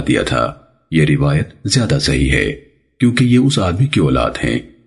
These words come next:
اور گھر والے اس کے متعلق زیادہ باخبر ہو سکتے ہیں۔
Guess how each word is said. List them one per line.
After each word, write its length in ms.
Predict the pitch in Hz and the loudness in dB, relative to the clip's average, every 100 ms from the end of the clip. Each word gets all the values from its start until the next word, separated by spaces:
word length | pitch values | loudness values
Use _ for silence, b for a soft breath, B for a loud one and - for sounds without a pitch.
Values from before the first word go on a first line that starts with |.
| - | -4
اور 120 | 120 | -2
گھر 140 | 117 143 | 2 2
والے 260 | - 80 80 | 2 2 2
اس 180 | 123 - | 0 0
کے 80 | - | 0
متعلق 460 | 143 135 135 120 | 0 0 0 0
زیادہ 280 | 113 113 107 | 0 -2 0
باخبر 460 | 71 - - - 69 | 0 0 -2 -2 -2
ہو 160 | 67 | -2
سکتے 320 | - - - | -2 -4 -4
ہیں۔ 200 | - - | -2 -2